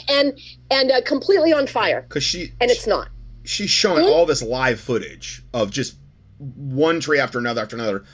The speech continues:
Speaker 2: Not burned, not harmed, just the internal part of the house is in, all of these are red stucco roofs and, uh, red tile roofs with stucco buildings, concrete block.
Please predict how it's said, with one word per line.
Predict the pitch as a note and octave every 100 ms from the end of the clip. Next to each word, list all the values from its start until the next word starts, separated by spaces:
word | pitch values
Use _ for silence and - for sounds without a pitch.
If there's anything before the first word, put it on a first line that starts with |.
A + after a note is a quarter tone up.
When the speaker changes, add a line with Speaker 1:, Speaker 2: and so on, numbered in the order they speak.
| - - - - -
Speaker 2:
Not | G3+ C4 E3
burned, | D#3 D#3
not | D#3+ F#3
harmed, | C3+ B2+ B2 A2+
just | E3+ -
the | D3+ D#3+
internal | E3 D3+ F#3+ F#3+ F3
part | C#3+ E3+ D3+
of |
the | B2
house | C3+ A#2+ G#2+
is | G2+ G2 _ _ _ _ _
in, | B2+ A#2+ A2+ _
all | C#3+ F3+ F3
of | D3+
these | D3+ B2+
are |
red | A#2 C3+ B2+
stucco | - D#3+ C#3+ C3
roofs | A#2 A#2 A2 -
and, | A2 A2 - - - -
uh, | A2+ G#2 G#2+
red | A2+ C#3+ C#3 B2+ _ -
tile | E3 E3 D#3+
roofs | C#3 C3 -
with | A#2
stucco | - F3 D3+ D#3+
buildings, | C#3 B2 A#2+
concrete | A2+ D#3+ E3+ D3+ D#3 C3+
block. | A2 A#2+ A#2+ A#2+